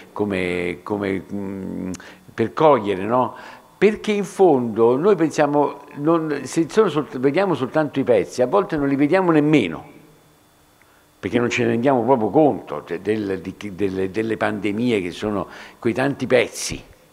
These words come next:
no? Allora l'intelligenza è dire, "Guarda, quel pezzo lì è una guerra mon-, è la guerra, la terza guerra mondiale."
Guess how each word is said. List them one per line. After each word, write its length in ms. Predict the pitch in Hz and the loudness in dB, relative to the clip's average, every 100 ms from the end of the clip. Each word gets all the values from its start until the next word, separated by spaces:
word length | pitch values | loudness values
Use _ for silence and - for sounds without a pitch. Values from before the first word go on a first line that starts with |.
| _ _ _ _ _ - | _ _ _ _ _ -8
no? 360 | 104 135 - - - - _ _ _ | -2 -2 -4 -14 -20 -20 _ _ _
Allora 280 | 143 180 165 | 2 6 6
l'intelligenza 760 | 165 208 220 208 170 180 123 | 4 2 -2 0 2 2 4
è 60 | 139 | 0
dire, 280 | 131 143 131 | 2 2 4
"Guarda, 520 | 135 185 139 - 110 | 4 6 4 2 -2
quel 240 | - 233 | 4 2
pezzo 500 | 180 214 247 - - | 4 2 2 2 2
lì 640 | 151 147 139 107 90 95 - - _ _ | 2 4 2 2 0 -4 -10 -20 _ _
è 140 | - | -2
una 160 | 175 185 | 2 4
guerra 320 | 190 214 190 | 6 6 4
mon-, 180 | 180 180 | 0 -4
è 180 | - 214 | 0 4
la 120 | 220 | 4
guerra, 360 | 170 220 220 185 | 4 4 4 2
la 40 | |
terza 440 | - 233 262 - 156 | 6 6 4 2 0
guerra 260 | 131 123 110 | 4 2 2
mondiale." 680 | 101 95 90 85 76 - | -2 -4 -2 -4 -6 -14